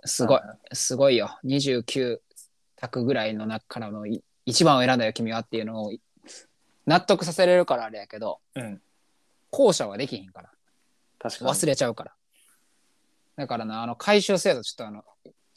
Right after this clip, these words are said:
Speaker 1: 全店舗のマニュアルから省いてほしい。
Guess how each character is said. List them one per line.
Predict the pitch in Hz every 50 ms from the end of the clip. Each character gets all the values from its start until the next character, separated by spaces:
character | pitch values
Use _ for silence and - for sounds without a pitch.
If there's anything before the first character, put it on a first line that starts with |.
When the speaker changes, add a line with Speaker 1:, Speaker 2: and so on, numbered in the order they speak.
| - -
Speaker 1:
全 | 143 127 - 202 214 175 143 120 120 - _ _ - - - - -
店 | - 165 143 123
舗 | - 120
の | 110 107
マ | 117 127
ニ | 131 127
ュ | 120
ア |
ル | 117 117
か | - 110
ら | 104
省 | - - 143 127 135
い | 120
て | 117
ほ | 110
し | - -
い。 | -